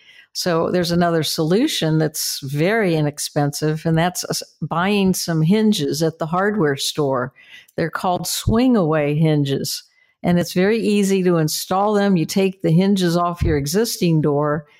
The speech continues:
and you put on these new hinges, and that door then swings back, giving you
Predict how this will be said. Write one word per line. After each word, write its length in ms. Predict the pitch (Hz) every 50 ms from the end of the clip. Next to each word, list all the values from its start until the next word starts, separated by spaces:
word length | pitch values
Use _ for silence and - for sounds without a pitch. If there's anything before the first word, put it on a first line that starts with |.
| _ _ _ _ -
and 80 | 175
you 80 | 165 170
put 240 | 165 - - 226 214
on 240 | 220 208 202 196 185
these 260 | 175 170 165 151 160
new 320 | 165 180 196 247 320 339
hinges, 640 | 285 214 190 165 156 147 147 151 156 160 160 - - _ _ - _ _ _
and 160 | 180 180 180
that 260 | 180 175 160 - 160
door 320 | - 196 220 233 247 233 220
then 240 | 196 190 175 160 156
swings 540 | - - - 196 196 220 233 233 220 220
back, 560 | 190 147 - 190 220 226 202 156 139 143 - -
giving 340 | - 208 202 208 202 196
you 320 | 185 185 180 175 175 170